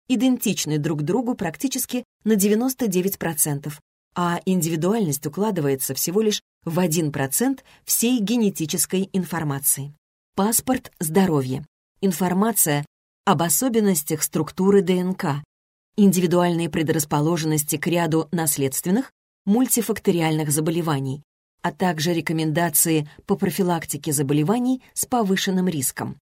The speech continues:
Можно провести исследование панели генов фармакогенетики, эффективность лекарственных препаратов, нутригенетики, усвоение пищевых продуктов, например, молока, глютена, витаминов, психогенетики.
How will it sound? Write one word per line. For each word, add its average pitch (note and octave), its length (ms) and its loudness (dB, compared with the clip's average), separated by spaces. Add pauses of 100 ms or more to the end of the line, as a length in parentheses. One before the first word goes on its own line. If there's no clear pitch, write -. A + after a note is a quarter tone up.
(120)
Можно F#3+ 400 0
провести D#3 540 -4
исследование D#3 680 0
панели D3+ 400 0
генов G#3 420 -2 (220)
фармакогенетики, G3+ 1300 -2 (300)
эффективность F3 840 -2
лекарственных F3+ 720 -2
препаратов, D#3+ 680 -4 (380)
нутригенетики, F3+ 1080 0 (460)
усвоение F3 640 0
пищевых D#3+ 520 -2
продуктов, C#3 600 -4 (220)
например, D3 420 0
молока, C3+ 560 -2 (120)
глютена, E3 760 -2
витаминов, C#3+ 680 -4 (320)
психогенетики. D3 1080 -2